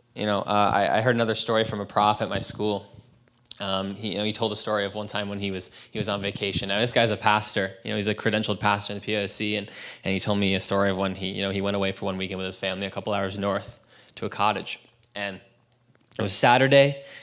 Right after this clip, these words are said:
and he was sitting, and he was going, "You know what? I kinda wanna go to church tomorrow. You know, not as the preacher. I just wanna go to church and, and enjoy it." So he gets his family all together, and he says, "Hey, guys, you guys wanna go to church tomorrow?" I'm like, "Oh, <sighs> no, I'm, I'm not feeling it."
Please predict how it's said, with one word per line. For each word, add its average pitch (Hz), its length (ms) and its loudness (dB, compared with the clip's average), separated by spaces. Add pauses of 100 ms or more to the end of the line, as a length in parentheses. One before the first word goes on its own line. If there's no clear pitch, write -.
and 107 80 -4
he 104 60 0
was 101 140 2
sitting, 113 260 2
and 110 80 -4
he 107 80 -2
was 101 100 -4
going, 101 220 -2
"You 110 60 0
know 139 80 2
what? 151 200 -2
I 151 40 -10
kinda 170 180 -4
wanna 113 160 -4
go 101 80 -2
to 95 80 -2
church 107 280 -6
tomorrow. 87 340 -8 (200)
You 113 100 -10
know, 104 100 -6
not 117 280 0
as 110 220 0
the 104 80 -10
preacher. - 460 -6 (340)
I 107 80 -2
just 113 140 0
wanna 101 160 -2
go 98 80 0
to 95 60 -4
church 104 360 -4
and, 92 140 -6 (200)
and 101 120 -8
enjoy 98 320 -2
it." - 120 -6 (520)
So - 160 -2
he - 20 0
gets 123 140 0
his - 80 2
family 127 280 6
all 113 120 6
together, 113 380 4
and 110 60 2
he 107 60 0
says, 104 220 0
"Hey, 113 160 4
guys, 98 400 2 (240)
you 110 80 -4
guys 113 180 2
wanna 110 140 0
go 107 80 2
to 107 80 2
church 117 240 0
tomorrow?" 165 360 2
I'm 156 60 -10
like, 165 160 -8
"Oh, 156 100 -6 (460)
<sighs> - 460 -18
no, 60 120 -10
I'm, - 200 -10
I'm 98 140 -6
not 82 100 -6
feeling - 420 -8
it." 67 100 -10